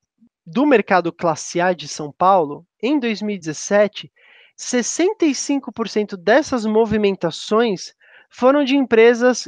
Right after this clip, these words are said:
novas no mercado classe A, que fizeram esse movimento de flight to quality. Ou seja, tudo que aconteceu no mercado classe A de São Paulo em dois mil e dezessete, sessenta e cinco por cento foram das empresas migrando pra esses edifícios de classe A,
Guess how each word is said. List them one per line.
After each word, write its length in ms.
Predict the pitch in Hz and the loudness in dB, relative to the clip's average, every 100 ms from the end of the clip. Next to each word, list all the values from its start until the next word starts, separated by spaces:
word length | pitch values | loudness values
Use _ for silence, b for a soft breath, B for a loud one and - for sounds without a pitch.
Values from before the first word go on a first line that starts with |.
| 247 | -8
novas 680 | 190 208 233 226 180 165 170 | 2 6 6 6 4 0 0
no 100 | 208 | 2
mercado 460 | 202 - 202 202 | 2 2 0 0
classe 460 | - 202 - - 220 | -2 -2 -2 0 4
A, 160 | 185 | 4
que 160 | 156 220 | 0 -4
fizeram 460 | - 220 190 214 220 | -4 0 2 2 0
esse 160 | - | -4
movimento 480 | 214 202 208 202 208 | -4 -4 -2 -2 -4
de 120 | 185 | -12
flight 380 | - 202 196 - | -8 0 0 -2
to 80 | 214 | -4
quality. 600 | - 180 143 139 - - _ _ _ _ _ | 0 2 0 -6 -16 -20 _ _ _ _ _
Ou 80 | 190 | -10
seja, 260 | - 196 180 | -6 -4 -4
tudo 300 | - 370 427 | -2 2 2
que 80 | 370 | 2
aconteceu 320 | 269 247 240 | -2 -2 -4
no 80 | 226 | 0
mercado 400 | 202 202 185 175 | 2 2 0 -2
classe 500 | - 196 - - 185 | 2 2 2 0 2
A 100 | 175 | 2
de 160 | 165 | -4
São 200 | - 180 | -6 -8
Paulo 400 | 170 165 156 156 | 0 0 0 -2
em 160 | 233 302 | -2 -2
dois 200 | 247 202 | -2 -4
mil 140 | 220 | -6
e 20 | 190 | -6
dezessete, 720 | 165 - - 202 226 - - _ _ _ | -8 -4 4 4 4 -6 -16 _ _ _
sessenta 520 | - 196 - 302 320 | -2 -2 2 0 2
e 80 | 262 | 0
cinco 300 | - 254 220 | -2 -8 -6
por 160 | 214 190 | -10 -4
cento 260 | 214 220 | -4 -4
foram 240 | - 226 220 | -2 -2 2
das 180 | 214 | 2
empresas 440 | 208 202 220 214 202 | 2 0 0 0 0
migrando 640 | 226 214 175 196 233 254 | -2 0 2 6 6 4
pra 140 | 233 226 | 0 -2
esses 220 | - 202 | -2 0
edifícios 640 | 214 190 - 208 - 202 | 0 -2 -6 -6 -4 -6
de 100 | 208 | -6
classe 440 | - 190 - 220 | 0 0 0 2
A, 160 | 175 | 4